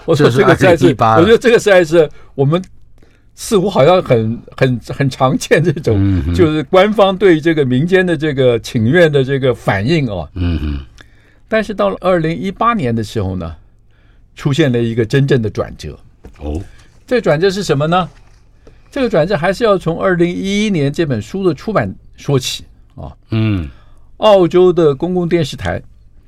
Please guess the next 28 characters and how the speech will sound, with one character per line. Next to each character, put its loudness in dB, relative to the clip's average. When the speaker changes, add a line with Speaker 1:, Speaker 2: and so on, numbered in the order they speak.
Speaker 1:
有 2
一 0
个 0
非 0
常 -2
有 0
名 -4
的 0
这 -2
个 -6
节 -2
目， 0
叫 0
做 -2
《澳 2
大 0
利 -4
亚 -2
的 -10
故 -4
事》， -8
Speaker 2:
是。 -4
Speaker 1:
Australia -2
Story -4
啊。 -14
那 0
这 0
个 2